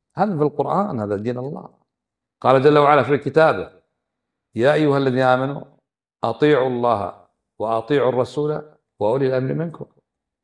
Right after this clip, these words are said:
قاله النبي صلى الله عليه وسلم في سنته، قال: "اسمع وأطع".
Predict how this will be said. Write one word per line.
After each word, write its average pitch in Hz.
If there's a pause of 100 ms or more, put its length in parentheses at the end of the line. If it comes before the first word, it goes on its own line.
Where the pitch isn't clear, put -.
(840)
قاله 185
النبي 175
صلى 175
الله 170
عليه 160
وسلم 165
في 151
سنته، 170 (2000)
قال: 151
"اسمع 160
وأطع". 160